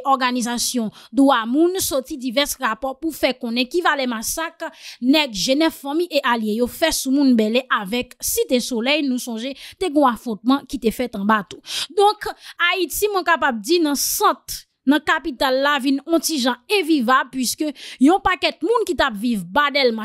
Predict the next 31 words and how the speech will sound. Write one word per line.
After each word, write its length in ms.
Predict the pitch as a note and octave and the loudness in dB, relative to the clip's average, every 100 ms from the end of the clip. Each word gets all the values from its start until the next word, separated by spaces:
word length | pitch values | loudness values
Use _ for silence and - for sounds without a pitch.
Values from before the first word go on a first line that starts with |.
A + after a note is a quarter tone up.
| A3+ | -2
ki 80 | D4+ | 0
t 80 | |
ap 160 | C#4+ A3+ | 0 -2
viv 300 | A3 A3+ F#3 | -4 -4 -2
Bel 240 | A#3 D4+ B3 | 0 0 -2
Air, 80 | |
ki 140 | A#3 C4+ | -4 -2
t 80 | C4+ | -2
ap 100 | G#3+ | -2
viv 220 | A#3+ G#3 | -6 -2
Matisan, 720 | A3+ E4 D#4 - C4+ - E4 - - - | 2 2 2 -2 -4 -2 -4 -6 -18 -14
oblije 720 | - G4+ G#4 G#4 F#4 C#4 C#4+ B3+ | 0 2 4 4 4 4 2 2
ranmase 480 | E4+ F4+ E4 - D4+ | 2 2 0 -2 -4
pakèt 400 | C#4+ C4+ A#3+ - D#4+ | -4 -4 -8 -2 0
yo, 100 | F4+ - _ - | 0 -2 _ -2
kite 300 | A4 G4+ F4+ B3+ | 0 2 2 2
zòn 220 | C4+ C4 | 0 -4
sa, 140 | - B3+ | -2 -2
pwiske 460 | B3+ B3 - - D4+ - - | -2 -6 -4 0 0 0 -6
yo, 220 | B3 C#4 B3 | 2 4 6
wè, 140 | B3+ C#4 | 4 0
yo 80 | B3+ C4 | 0 -2
kapab 320 | B3 A#3+ G3+ | -2 -4 -6
mouri 320 | A#3 B3 B3+ A#3+ | -4 -2 0 -2
nan 100 | A3 | -4
fay 400 | - F4 E4 D#4 | -4 0 0 0
minit, 320 | C#4+ B3 B3 | 0 0 0
pwiske 400 | A#3+ A3+ - C#4 C4 - - | -6 -6 -2 -2 -4 -8 -6
za 160 | F#3+ D4+ | -2 0
fè 160 | G4 F#4 | 0 -4
katouch, 800 | F#4+ D#4 - E4 F4 F#4+ - | -4 -6 0 4 6 4 0